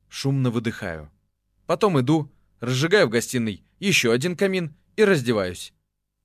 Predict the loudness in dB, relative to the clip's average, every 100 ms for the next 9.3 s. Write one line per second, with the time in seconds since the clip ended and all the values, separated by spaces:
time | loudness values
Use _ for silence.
0 | _ -12 -8 -6 0 -2 0 0 0 0
1 | -4 -2 0 0 -2 -6 -8 -10 -4 0
2 | 0 0 -8 -4 0 0 -2 _ _ _
3 | -10 -6 -4 0 0 2 0 -2 _ -10
4 | -4 2 4 2 0 -6 -4 -8 -8 _
5 | _ _ -2 2 4 4 0 -2 -8 -6
6 | 2 4 4 2 -2 _ -10 0 4 4
7 | 4 2 0 0 2 2 2 0 _ _
8 | _ -4 0 0 -2 _ _ -2 0 0
9 | 0 -2 -2